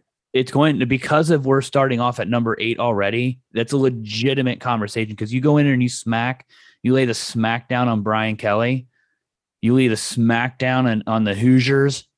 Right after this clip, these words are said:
the Hoosiers, the loser Hoosiers. It, you just, you, you can't avoid the conversation anymore. It can't be done. You can't do it without the whole,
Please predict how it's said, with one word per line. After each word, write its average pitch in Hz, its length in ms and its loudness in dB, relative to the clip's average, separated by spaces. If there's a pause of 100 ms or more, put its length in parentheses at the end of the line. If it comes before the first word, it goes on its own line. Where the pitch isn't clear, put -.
(140)
the 123 100 2
Hoosiers, 147 1040 4 (260)
the 127 80 0
loser 151 560 6
Hoosiers. 151 760 4 (640)
It, 143 240 0
you 180 160 -2
just, - 280 -4
you, 147 200 -20
you 160 260 -12
can't - 380 -6 (260)
avoid 127 580 -2
the 127 80 -4
conversation 110 680 -8
anymore. 85 460 -14 (260)
It 117 180 -8
can't 139 280 -6
be 135 120 -2
done. 107 420 -2 (220)
You 104 80 -10
can't 131 400 -6
do 131 180 4
it 127 100 0
without 117 380 -4
the 110 80 -4
whole, 117 340 -2